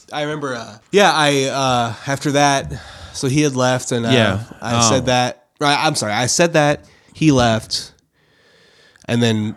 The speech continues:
Speaker 2: that happened, the, the
Speaker 1: Mm-hmm.
Speaker 2: big hug happened, and,
Speaker 1: Mm-hmm.
Speaker 2: um, I was like, "I'm out, I'm going." And,
Speaker 1: Yeah.
Speaker 2: um, I think I meant, you know, I was leaving the house.
Speaker 1: Right.
Speaker 2: Like, I'm leaving the house right
Speaker 1: Right.
Speaker 2: now.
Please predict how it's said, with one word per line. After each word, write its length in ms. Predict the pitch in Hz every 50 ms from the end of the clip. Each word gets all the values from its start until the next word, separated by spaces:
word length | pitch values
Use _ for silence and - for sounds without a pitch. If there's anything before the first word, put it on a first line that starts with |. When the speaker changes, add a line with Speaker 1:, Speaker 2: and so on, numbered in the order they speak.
| - -
Speaker 2:
that 180 | 120 120 117
happened, 340 | 117 107 104 - - - 82
the, 80 | 104 113
the 120 | 107 113
Speaker 1:
Mm-hmm. 80 | 107 104
Speaker 2:
big 180 | 117 113 107
hug 200 | - 117 110 104 101
happened, 480 | 107 107 101 98 - 98 104 104 101 98
and, 100 | 101 101
Speaker 1:
Mm-hmm. 120 | 104 104 104
Speaker 2:
um, 60 | 104
I 40 | 107
was 120 | 107 107 113
like, 140 | 113 107 - - - - - - 92 - - -
"I'm 160 | - 110 110
out, 220 | 107 104 101 - -
I'm 100 | 117 113
going." 340 | 107 107 101 107 110 113 - _ _ -
And, 140 | 123 113 117
Speaker 1:
Yeah. 180 | 120 113 110
Speaker 2:
um, 240 | 107 104 101 107 104 - - - - - _ _ _ _ _ _ _ _ -
I 100 | 135 131
think 260 | 127 - 180 175 -
I 100 | - 139
meant, 260 | 131 131 127 120 110 - - - - - - - - - - - - - - - - - - -
you 100 | 123 127
know, 60 | 113
I 100 | 87 131 127
was 140 | 127 110
leaving 280 | 113 123 123 117 113 104
the 80 | 98 92
house. 560 | - - - - - - - - - - -
Speaker 1:
Right. 220 | 143 143 120 95 92
Speaker 2:
Like, 100 | - -
I'm 160 | 123 120 113
leaving 320 | 120 120 117 117 113 110
the 100 | 107 101
house 320 | 92 101 98 95 - - -
right 140 | 95 110
Speaker 1:
Right. 280 | 117 107 95 92 - -
Speaker 2:
now. 60 | 98